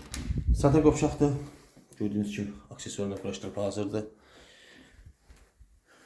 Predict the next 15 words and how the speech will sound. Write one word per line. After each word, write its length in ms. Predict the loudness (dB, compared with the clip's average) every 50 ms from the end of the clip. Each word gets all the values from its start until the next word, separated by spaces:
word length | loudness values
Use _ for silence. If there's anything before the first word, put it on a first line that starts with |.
| -8 -4 -2
Şəxsi 240 | 0 0 0 -2 -2 0
təmirdir, 460 | 2 4 4 4 4 4 2 2 -2 -2 -2 -2
mənzildə 400 | -2 -2 -2 -2 -6 -6 -6 -4 -4
bəzi 240 | -4 -6 -6 -8 -10 -12 -18 -8 -4
dəyişikliklər 400 | -4 -2 0 0 0 0 0 0
olur, 140 | 0 0 -2 -2 -2
gördüyünüz 340 | -2 -2 -2 -4 -6 -6 -6
kimi. 220 | -4 0 2 2 2 0 -2 -10 -20 -20 -20 -20 -20 -20 -20 -20 -20 -20 _ _ _ _ _ _ _ _ _ _ _ _ _ _ _ _ _ _ _ _ _ _ _ _ _ _ _ _ _ _ _ -6
Yataq 300 | -4 -2 0 0 0 2
otağımızdır. 600 | 0 0 0 2 0 0 -2 0 2 2 2 2 -2 -8 -20 -20 -20 -14 -10
Belə 200 | -8 -8 -8 -8
bir 100 | -10 -10
yataq 320 | -12 -10 -10 -10 -10 -8 -6
otağımız 320 | -4 -4 -2 -2 -4 -2 0
var. 200 | 0 0 0